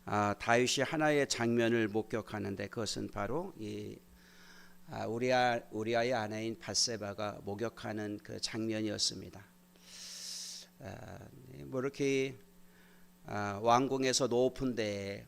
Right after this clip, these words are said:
우리가 잘 아는 대로 예루살렘 하면은 해발 팔백 미터니까는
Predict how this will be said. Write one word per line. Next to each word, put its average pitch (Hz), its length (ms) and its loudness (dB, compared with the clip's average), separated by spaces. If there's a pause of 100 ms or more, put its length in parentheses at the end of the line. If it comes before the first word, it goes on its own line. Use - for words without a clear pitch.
우리가 104 200 -8
잘 110 240 -2
아는 110 120 -2
대로 123 160 -2
예루살렘 131 580 2
하면은 117 640 -6 (760)
해발 139 300 0
팔백 160 380 -2
미터니까는 104 880 -4